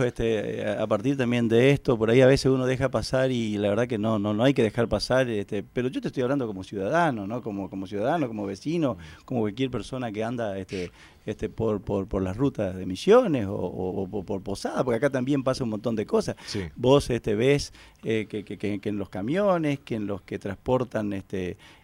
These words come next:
Speaker 1: eh, o sea, de lo, de los propios servicios públicos, digamos, a veces, este, hay siempre, este, un gran riesgo para la salud y la,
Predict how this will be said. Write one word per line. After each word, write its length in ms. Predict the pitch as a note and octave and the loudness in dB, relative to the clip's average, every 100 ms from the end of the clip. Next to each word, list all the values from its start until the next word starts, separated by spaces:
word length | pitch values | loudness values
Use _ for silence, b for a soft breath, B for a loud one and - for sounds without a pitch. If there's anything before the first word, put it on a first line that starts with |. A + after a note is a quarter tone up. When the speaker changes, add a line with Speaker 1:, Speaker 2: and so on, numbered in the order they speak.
| b | b
Speaker 1:
eh, 480 | F#2+ F#2+ F#2 F2 E2+ | -2 0 0 -2 -4
o 60 | F2+ | -6
sea, 180 | - G2+ | -4 -2
de 120 | F#2 | -4
lo, 160 | F2+ F#2 | -6 -6
de 60 | |
los 120 | F2 | -8
propios 380 | - A#2+ A#2 G2 | -6 -4 -2 -4
servicios 360 | - F#2 G2 F#2+ | -4 -4 -6 0
públicos, 540 | F3+ A3 C3+ G2+ F#2+ | 4 6 4 0 -4
digamos, 340 | F2+ F2 F#2+ F#2 | -4 -4 -6 -4
a 40 | |
veces, 360 | G2+ G#2 D3+ - B B - | -4 -2 -4 -4 B B -12
este, 240 | G2+ - G#2+ | -10 -2 2
hay 220 | C#3+ D3 | 2 2
siempre, 640 | - C3 B2 B2+ B2+ B2 | -2 -2 -2 -2 0 0
este, 180 | G2+ A2 | -2 -4
un 180 | G#2+ G2 | -4 -4
gran 280 | G#2+ B2+ G#2+ | -2 -2 4
riesgo 460 | C3+ C#3+ A2 A2 | 6 6 6 2
para 180 | G#2+ G#2 | 4 2
la 100 | G2+ | 2
salud 460 | - G#2 A#2+ D3 C#3 | 0 0 4 6 6
y 100 | |
la, 140 | G2+ | 4